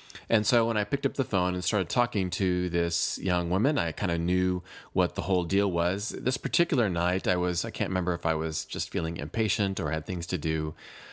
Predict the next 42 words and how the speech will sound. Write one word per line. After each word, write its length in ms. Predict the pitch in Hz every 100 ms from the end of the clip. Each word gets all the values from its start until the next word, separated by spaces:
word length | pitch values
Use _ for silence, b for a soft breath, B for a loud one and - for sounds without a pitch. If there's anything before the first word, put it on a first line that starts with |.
| B B -
but 280 | 92 90 -
I 120 | 87
know 340 | 90 101 101
that 160 | 95 87
they 120 | 92
have 160 | 90 92
a 40 |
script 340 | 87 - 139 -
in 120 | 92
front 200 | 170 165
of 120 | 95
them 240 | 85 82
where 200 | 80 80
they 200 | 80 80
try 400 | 78 - 87 82
to 180 | 85 -
build 320 | 76 104 92
a 80 | 95
relationship 680 | 92 87 87 - 82 - 73
with 180 | 73 -
you. 240 | 69 65 - B B B B
And 120 | 107
so 280 | - 113 104
the 100 | 95
woman 400 | 95 120 110 104
or 100 | 98
the 80 | 90
student 360 | - 135 120
who 140 | - 101
was 140 | 90
calling 380 | - 120 113 101
me 300 | 95 101 117
was 320 | 120 92 82
looking 260 | 101 - 98
over 340 | 92 87 98
my 220 | 87 87
activities 640 | 90 87 - 117 101 98 90
in 100 | 82
college, 540 | - 92 107 143 139
and 100 | 82
she 220 | - 95
was 280 | 87 82 -